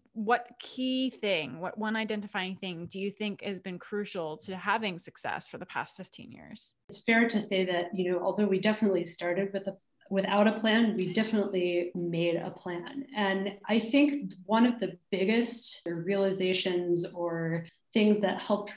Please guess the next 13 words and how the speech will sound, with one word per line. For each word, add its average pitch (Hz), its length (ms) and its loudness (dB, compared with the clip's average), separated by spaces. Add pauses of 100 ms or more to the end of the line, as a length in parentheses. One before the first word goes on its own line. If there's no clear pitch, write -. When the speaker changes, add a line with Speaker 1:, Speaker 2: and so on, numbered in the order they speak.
(120)
Speaker 2:
propel 185 400 0
us - 180 -2
forward, 214 400 0
strangely, 190 840 2
was 180 460 -2 (140)
realizing 220 680 4
that 190 180 0
we 196 300 2
needed 196 500 0 (220)
to 190 60 -2
have 175 320 -4 (160)
regular 196 720 0
rehearsal. 202 640 -4